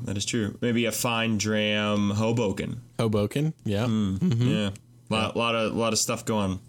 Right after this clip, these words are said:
Speaker 1: down in Hoboken.
Speaker 2: And then eventually you get big enough and C B S gives you Los Angeles and Miami and New Orleans.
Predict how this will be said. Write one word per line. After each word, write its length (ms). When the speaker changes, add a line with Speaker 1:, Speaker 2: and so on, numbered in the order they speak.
Speaker 1:
down 220
in 80
Hoboken. 520
Speaker 2:
And 160
then 120
eventually 380
you 60
get 120
big 160
enough 280
and 100
C 180
B 140
S 140
gives 240
you 260
Los 280
Angeles 580
and 100
Miami 480
and 120
New 100
Orleans. 520